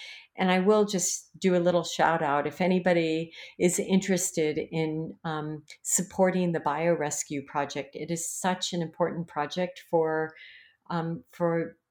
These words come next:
not just this species, but, um, so many other creatures. They, they need our support now too.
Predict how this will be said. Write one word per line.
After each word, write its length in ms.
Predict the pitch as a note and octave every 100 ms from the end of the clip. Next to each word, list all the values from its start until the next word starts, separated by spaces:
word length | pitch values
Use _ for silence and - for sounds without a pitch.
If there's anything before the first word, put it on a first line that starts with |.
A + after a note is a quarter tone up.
| _ _ -
not 340 | F#3 F#3 - -
just 300 | F3 - F3
this 500 | F3 - - - - _ - -
species, 880 | - - F#3+ F3 - D3+ D#3+ D#3+ -
but, 340 | D#3+ D#3 - -
um, 360 | D#3+ D#3 D#3 -
so 300 | - F#3 F3
many 260 | E3+ D#3+
other 380 | D#3 D3+ C#3+ C#3 -
creatures. 680 | C#3+ C3+ C3+ A2+ G#2 - - -
They, 400 | F3 E3 - -
they 160 | E3+ E3
need 260 | D#3+ E3
our 160 | D#3+ D3+
support 540 | - C#3+ - D#3 -
now 240 | D3+ C#3+ C#3
too. 440 | - D#3 - -